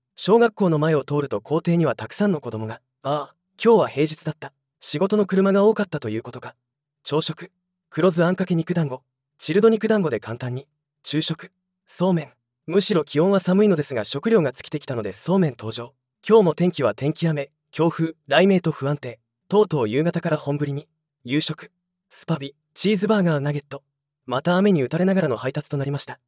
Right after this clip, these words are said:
疲れた。帰りにマクドナルドでスパビーとナゲットを。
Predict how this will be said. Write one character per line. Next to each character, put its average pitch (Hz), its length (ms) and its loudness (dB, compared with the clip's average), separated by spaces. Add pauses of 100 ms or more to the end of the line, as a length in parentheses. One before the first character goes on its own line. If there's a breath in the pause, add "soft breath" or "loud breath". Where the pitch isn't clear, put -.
(240)
疲 - 220 -4
れ 180 60 -2
た。 - 180 -10 (300)
帰 185 200 4
り 208 60 4
に 170 100 4
マ 123 140 -4
ク 170 80 -8
ド 196 80 2
ナ 196 80 2
ル 185 60 2
ド 156 80 0
で 117 80 0
ス - 100 -8
パ 180 140 -2
ビ 185 80 0
ー 165 40 -4
と 127 120 -6
ナ 117 100 -6
ゲ 156 60 -4
ッ 156 40 -10
ト 131 160 -12
を。 120 100 -18